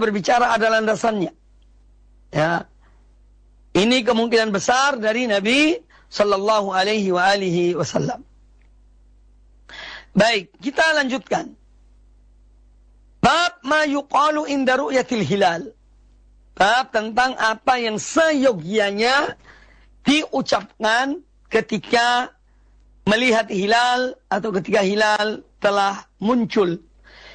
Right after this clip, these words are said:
Karena tidak setiap orang melihat hilal. Hanya sebagian orang yang melihat hilal dengan mata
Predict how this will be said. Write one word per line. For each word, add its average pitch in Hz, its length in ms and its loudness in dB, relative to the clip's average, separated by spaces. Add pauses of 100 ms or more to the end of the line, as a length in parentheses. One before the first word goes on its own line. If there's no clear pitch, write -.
Karena 233 380 2
tidak 233 240 0
setiap - 320 -2
orang 294 320 2
melihat 233 240 -2
hilal. 175 320 -2 (1040)
Hanya 226 180 2
sebagian 254 400 0
orang 247 300 2
yang 214 180 0
melihat 202 400 0
hilal 208 400 0
dengan 190 240 -2
mata 208 560 -2